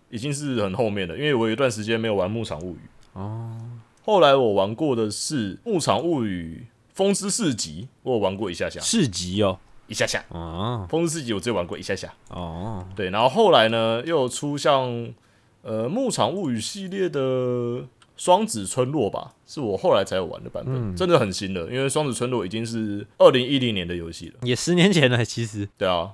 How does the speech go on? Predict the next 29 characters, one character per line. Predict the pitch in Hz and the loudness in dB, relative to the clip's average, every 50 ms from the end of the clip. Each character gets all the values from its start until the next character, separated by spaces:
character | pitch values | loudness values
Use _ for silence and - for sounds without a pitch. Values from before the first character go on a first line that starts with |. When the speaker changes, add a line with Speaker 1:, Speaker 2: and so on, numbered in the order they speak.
| - | -8
Speaker 1:
我 | - 117 110 117 123 - - | -4 -2 0 0 -2 -2 -6
依 | 208 208 202 | -6 -4 -4
稀 | 190 - 214 214 | -4 -4 -4 -4
印 | 214 208 185 165 | -2 -2 0 0
象 | 147 165 147 131 | 2 2 2 4
中 | 123 135 135 143 143 | 4 4 4 4 2
风 | - 156 156 147 | 0 0 0 0
之 | 147 156 | 0 -2
四 | 143 - 156 120 | -2 0 -2 -2
级 | 98 - 92 92 | -4 -4 -6 -6
是 | 95 110 131 127 117 110 104 - - | -6 -4 -4 -2 -2 -4 -4 -8 -10
好 | - - 98 113 | -6 -2 -2 0
像 | 170 226 | 0 0
少 | 240 - - 95 104 | 0 2 4 4 4
数 | 113 - 175 | 4 2 0
牧 | 175 185 175 | 0 0 0
场 | 127 131 - - | 0 0 0 0
物 | 135 139 123 | 0 -2 -2
语 | 107 | -2
里 | 90 87 | -2 -2
面 | 107 117 104 | -2 0 0
有 | 92 90 | 0 0
类 | 95 117 117 | 2 2 2
似 | 107 - 120 110 | 0 0 -2 -4
实 | 98 - - - 95 | -4 -6 -6 -6 -6
价 | 92 - 131 107 - | 0 2 4 4 4
系 | - - 113 | 2 -2 -6
统 | - - - - - | -6 -8 -12 -14 -16
的 | - | -18